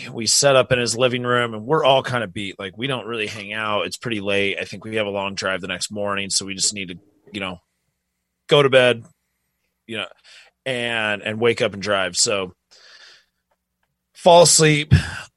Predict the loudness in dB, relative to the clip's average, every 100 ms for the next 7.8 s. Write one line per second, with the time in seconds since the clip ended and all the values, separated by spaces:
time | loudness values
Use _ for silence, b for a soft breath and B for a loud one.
0 | _ _ _ _ _ 4 6 6 2 0
1 | 0 2 0 2 0 0 -2 -4 -10 _
2 | _ -8 -6 -4 -4 -4 -4 -2 2 2
3 | 4 2 4 6 6 4 0 -6 _ _
4 | _ _ _ _ _ _ -10 -8 -4 -4
5 | -6 _ _ _ _ _ _ _ -8 -6
6 | -4 -6 -6 -8 -10 -4 -2 -2 -4 -6
7 | -10 -2 4 6 6 4 2